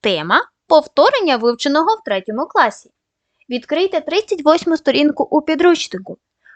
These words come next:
Пригадайте та прочитайте навчальну одиницю. Усі натуральні числа записані в порядку зростання, починаючи з одного, за умови, що кожне наступне число більше від попереднього на один,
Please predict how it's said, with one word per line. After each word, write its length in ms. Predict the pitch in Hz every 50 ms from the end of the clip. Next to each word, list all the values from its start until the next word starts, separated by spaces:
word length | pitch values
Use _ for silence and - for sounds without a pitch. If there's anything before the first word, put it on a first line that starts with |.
| _ _
Пригадайте 760 | - 392 392 370 349 262 - - 180 202 208 285 349 - 320 277 _ -
та 140 | 381 523 587 -
прочитайте 580 | 539 508 - 403 392 - 392 392 403 392 339
навчальну 560 | 294 254 247 - - - 370 403 427 381 320 - -
одиницю. 560 | 233 208 208 208 208 208 202 - - - - _ _ _ _ _ _ _ _ _ _ _ _ - - - -
Усі 460 | - 240 233 - - - 311 339 359
натуральні 640 | 294 233 202 - 226 254 269 294 302 277 247 226 208
числа 600 | - - - 302 453 587 - - 330 - - - _ _ -
записані 580 | 262 262 330 349 - 349 330 - 330 320 320 320
в 40 |
порядку 460 | 311 - 254 269 277 294 285 - 269 247
зростання, 760 | - 247 233 226 - - - 202 208 311 415 427 392 302 226 -
починаючи 640 | - 277 - - 339 359 339 330 311 302 - 330 311
з 100 | - - -
одного, 520 | 554 539 - 381 311 226 214 - 160 - _ _ _ _ _ _ _ _
за 200 | - 214 220 233
умови, 520 | 220 214 202 190 185 220 302 349 247 202 -
що 220 | - - - 202
кожне 300 | - - 453 539 523 494
наступне 500 | 427 415 392 - - 381 381 330 311 311
число 320 | 302 311 294 - 302 285 262
більше 360 | 220 247 269 254 - - 233
від 140 | 214 214 -
попереднього 680 | 214 202 - 208 214 226 226 220 202 180 180 180 190
на 180 | 190 180 170 170
один, 360 | 170 - - 190 233 349 440